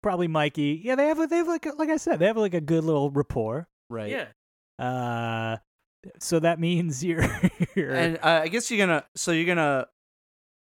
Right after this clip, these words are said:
Speaker 2: I, I
Speaker 1: Ooh,
Speaker 2: guess you
Speaker 1: ooh.
Speaker 2: fuck, you fuck Pussy, 'cause, hey, his, at least his name is Pussy.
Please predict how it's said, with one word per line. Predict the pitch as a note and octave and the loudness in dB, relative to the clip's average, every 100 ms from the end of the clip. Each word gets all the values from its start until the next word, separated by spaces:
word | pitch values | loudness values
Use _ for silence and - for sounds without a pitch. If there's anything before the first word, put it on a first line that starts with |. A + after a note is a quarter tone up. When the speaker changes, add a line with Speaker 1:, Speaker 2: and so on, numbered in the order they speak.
| - | -6
Speaker 2:
I, | B2+ D#3+ | 2 2
I | D#3 | 4
Speaker 1:
Ooh, | |
Speaker 2:
guess | F3+ F3 | 2 2
you | F3+ F#3 | 4 4
Speaker 1:
ooh. | E3 | 4
Speaker 2:
fuck, | D3+ F#3+ - - _ _ _ E3 | 4 2 2 -20 _ _ _ -10
you | F3+ | 2
fuck | D#4 - | 2 4
Pussy, | - C#3+ C3+ C#3+ | 0 0 0 -4
'cause, | D3+ C#3 B2+ | 0 0 2
hey, | E3+ C3+ | 0 2
his, | C#3 F3+ E3+ | 2 -2 0
at | F3+ | 0
least | G#3+ F#3+ | 0 0
his | C#3+ | -2
name | D3 C3+ | 0 -2
is | A#2 | -4
Pussy. | B2 G#2 G2+ | -6 -6 -10